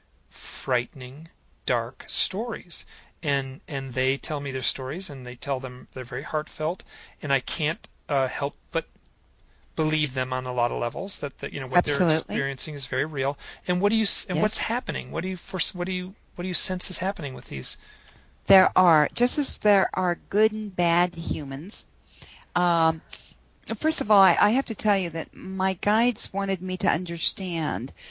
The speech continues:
Speaker 2: so I would quit judging those of the dark. They wanted me to understand their,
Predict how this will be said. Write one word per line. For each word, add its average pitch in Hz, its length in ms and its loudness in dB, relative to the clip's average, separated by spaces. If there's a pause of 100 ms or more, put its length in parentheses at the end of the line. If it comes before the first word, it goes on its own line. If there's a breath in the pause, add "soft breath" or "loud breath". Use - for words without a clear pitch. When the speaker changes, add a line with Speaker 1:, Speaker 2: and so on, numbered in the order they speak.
(140 loud breath)
Speaker 2:
so 196 160 0
I 175 180 4
would 170 240 -6
quit - 220 -2 (180)
judging 160 560 2
those 151 380 4
of 135 240 -2
the 143 100 2
dark. - 560 0 (640 loud breath)
They 170 120 6
wanted 185 360 4
me 190 160 4
to - 140 4
understand 170 680 2
their, 151 220 2